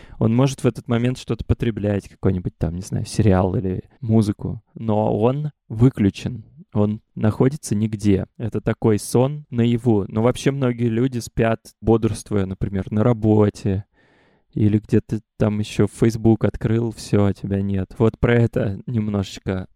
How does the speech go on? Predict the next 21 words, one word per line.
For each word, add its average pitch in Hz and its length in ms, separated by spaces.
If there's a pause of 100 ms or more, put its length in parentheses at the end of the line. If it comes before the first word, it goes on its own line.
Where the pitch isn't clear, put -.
(160)
не 117 480 (160)
явление, 117 800 (180)
но 107 320
ощущение. 107 760 (340)
Был 104 260
альбом 107 340
"Командировка", 98 720
а 104 120
"Экономика", 135 560
наоборот, 120 560
как 95 220
бы 92 100
чувак - 380
проснулся 127 760
и 117 380
чувствует, - 400
что - 160
везде 107 300
опоздал. 95 520 (160)
Я 113 200
вот 156 120